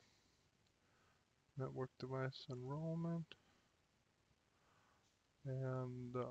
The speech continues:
online responding, certificate verification, checking data accessible to clients and complex network environment. Okay, we're just gonna use these,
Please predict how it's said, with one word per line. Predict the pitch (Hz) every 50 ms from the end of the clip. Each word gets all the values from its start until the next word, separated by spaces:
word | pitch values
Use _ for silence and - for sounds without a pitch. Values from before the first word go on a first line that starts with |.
| 131 127
online | 123 120 113 113 117
responding, | 127 - - - - 143 139 139 135
certificate | - - - - - - - - - 123 113 113 113 - -
verification, | 131 120 123 - - 117
checking | - - - 127 - - 123 123 120 117
data | 117 113 113 110
accessible | 110 - - - - - - - 123 113
to | - - - - -
clients | - 151 147 147 143 143 143 139 - - -
and | 131 - -
complex | - - - - 131 - - -
network | 139 135 131 127 - - -
environment. | 120 110 104 98 113 117 - - - - - - - - - -
Okay, | - 143 139
we're | 147 165 170
just | 170 165 160
gonna | 165 156 147
use | 131 120 117 113 113 113 -
these, | 110 104 - 87 82 - 139 147 - - -